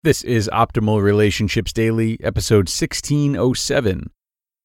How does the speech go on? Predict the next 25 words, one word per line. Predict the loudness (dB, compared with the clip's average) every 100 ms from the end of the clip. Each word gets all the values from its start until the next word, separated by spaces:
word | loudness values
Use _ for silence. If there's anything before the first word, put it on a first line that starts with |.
| _
How | 0 2
Depression | 2 0 2 2 2 0 2
Almost | 2 4 2 0 0
Broke | 2 2 2
My | 0
Relationship, | 2 2 2 2 -2 -6 -8 -12 -18 _ _ _ _ -2
by | -2
New | 0 0 2
Life | 2 2 2
Outlook | -2 2 0 -2 -10 _
of | -6 -2
Healthline | -2 -2 0 0 2
dot | 2 0 0
com. | -2 -2 -4 _ _ _ _ _ _ _ _ _ -6
Hello, | 0 2 4 2 0 0 0
everybody. | 0 2 2 2 2 -2 -4
Thank | -4 -2
you | -2
for | -2
tuning | 0 0 2
in | 0 2
here | 2 2
on | 2 0
a |
Saturday | 0 0 2 2 2